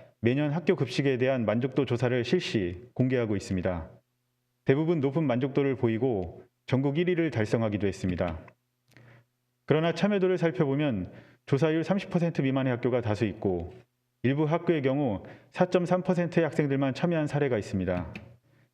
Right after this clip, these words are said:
만족도 조사에 학생들의 참여를 독려하고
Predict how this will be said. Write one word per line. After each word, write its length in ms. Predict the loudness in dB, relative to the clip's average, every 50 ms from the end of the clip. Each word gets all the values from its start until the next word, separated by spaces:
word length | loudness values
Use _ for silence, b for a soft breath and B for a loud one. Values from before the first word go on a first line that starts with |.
| _ _ _ _ _ _ _ _ 0
만족도 380 | 0 2 2 0 2 2 0 2
조사에 360 | 2 2 2 2 2 2 0
학생들의 520 | -2 -2 0 0 0 2 2 0 0 0
참여를 360 | 0 -2 0 0 0 0 0
독려하고 760 | 0 0 0 2 2 0 0 0 0 0 0 0 -4 -6 B